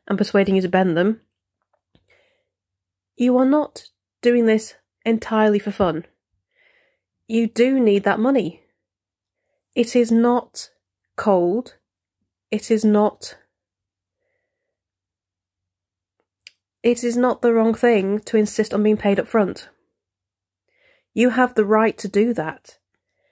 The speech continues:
And this all comes down to setting boundaries in your business. And this is one that you should definitely set. There are several other boundaries that you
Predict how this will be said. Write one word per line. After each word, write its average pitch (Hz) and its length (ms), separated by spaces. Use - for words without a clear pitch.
And 226 200
this 269 260
all 220 140
comes 220 220
down 214 240
to 202 80
setting 202 380
boundaries 180 640
in 190 160
your 180 100
business. 175 500
And 202 180
this 220 120
is 240 100
one 196 380
that 190 160
you 190 60
should 185 160
definitely 185 340
set. - 400
There 214 280
are 220 280
several 226 340
other 226 100
boundaries 202 400
that - 120
you 190 280